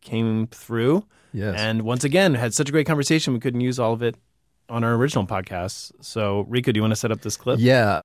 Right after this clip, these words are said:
Speaker 2: He's known for, uh, saying and doing controversial things,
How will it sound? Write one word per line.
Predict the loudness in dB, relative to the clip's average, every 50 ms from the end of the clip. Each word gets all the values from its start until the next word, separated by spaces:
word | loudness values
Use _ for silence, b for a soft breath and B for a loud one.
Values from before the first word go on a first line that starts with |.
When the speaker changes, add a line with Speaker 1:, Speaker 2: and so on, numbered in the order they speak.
| -6
Speaker 2:
He's | -12 -10 -6 -4 -4 -4 -6 -8 -10 -8
known | -4 -2 2 2 4 4 6 6 6 4 2
for, | 2 0 0 2 2 2 2 0 0
uh, | -2 -4 -2 -2 -4 -4 -6 -8 -12 -14 -16 -18 -18 -18 -20 -16 -14 -10
saying | -6 -2 0 2 2 2 4
and | 2 2 4
doing | 4 4 4 2 2
controversial | 0 -2 -2 -2 -4 -4 -4 -4 -4 -4 -4 -6 -6
things, | -4 -2 -2 -2 -2 -4 -6